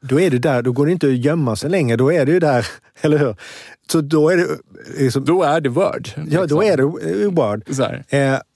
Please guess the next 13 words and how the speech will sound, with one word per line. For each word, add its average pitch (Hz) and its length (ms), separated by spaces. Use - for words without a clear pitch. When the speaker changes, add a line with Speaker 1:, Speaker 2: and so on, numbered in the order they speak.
Speaker 1:
och, - 600
eh, 139 240
det 139 180
innebär 160 420
ju 190 80
Speaker 2:
Och 139 60
man 151 100
Speaker 1:
inte 151 100
Speaker 2:
måste 151 280
använda 127 280
Word. 123 380
Speaker 1:
<laughs> - 180
Ja, 156 120